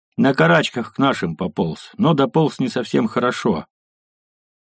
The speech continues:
Сознание потерял уже на границе черноты. Неудачно получилось. У меня только затылок торчит, а я недавно анализы сдавал,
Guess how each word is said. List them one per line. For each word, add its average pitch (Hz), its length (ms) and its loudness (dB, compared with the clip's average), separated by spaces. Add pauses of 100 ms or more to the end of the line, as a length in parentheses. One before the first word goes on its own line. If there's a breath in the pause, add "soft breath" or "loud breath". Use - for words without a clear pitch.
(160)
Сознание 135 560 4
потерял 135 400 2
уже 131 200 2
на 127 120 2
границе 123 460 2
черноты. 120 720 0 (680)
Неудачно 151 600 2
получилось. 117 680 0 (280)
У 151 60 2
меня 180 200 6
только 160 260 2
затылок 156 420 4
торчит, 127 480 0
а 120 120 2
я 139 180 2
недавно 123 460 0
анализы 127 380 2
сдавал, 127 440 0